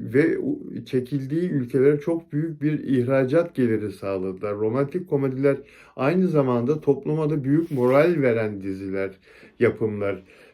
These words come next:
Küçümsenir mi hiç romantik komediler? Asena Bülbüloğlu bundan şikayet ediyor. Küçümsüyorlarmış. "Niye romantik komedi yapıyorsun?" diye. Oraya nasıl emek veriyorsam, Mucize Doktor'a nasıl emek veriyorsam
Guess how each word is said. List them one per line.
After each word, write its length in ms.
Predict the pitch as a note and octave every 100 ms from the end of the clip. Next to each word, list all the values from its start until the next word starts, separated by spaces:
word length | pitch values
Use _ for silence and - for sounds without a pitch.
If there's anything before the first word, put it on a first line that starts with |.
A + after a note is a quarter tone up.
| _
Küçümsenir 680 | - A#2 C3+ A#2+ C#3 D3 G#3
mi 120 | A#3
hiç 180 | F#3 -
romantik 500 | C3+ B2+ A#2+ A#2+ A#2
komediler? 580 | A#2+ A2+ A2 G#2+ C#3 D3+
Asena 440 | B2+ A#2 D#3 D#3+ D3+
Bülbüloğlu 480 | E3 F#3+ F#3 F#3
bundan 340 | D3+ D#3 F3+ E3+
şikayet 440 | - D#3+ D3 C#3
ediyor. 220 | A2+ A2
Küçümsüyorlarmış. 960 | C3 D3 F#3+ F#3 G#3 F#3 A2+ G2 F#2+ -
"Niye 140 | D3+
romantik 460 | D3 B2 A#2+ A#2+ A#2
komedi 300 | A#2 A2+ G#2+
yapıyorsun?" 600 | G2+ - G2 F#2 F#2+ F#2
diye. 260 | F#2 F#2+ F#2+ _ _ - - - _ _ _ - _ _ _ _
Oraya 360 | - F3+ G3+ G3+
nasıl 320 | A3 A3 F#3+
emek 340 | D3+ D3 D3
veriyorsam, 640 | C#3 D3+ F3+ - B2 C3+ B2+
Mucize 420 | B2 A#2+ C#3 E3
Doktor'a 380 | B2 - G#2+ A2
nasıl 240 | D#3 D#3
emek 320 | B2+ A#2 A2+
veriyorsam 560 | A#2+ A#2+ G#2+ - D3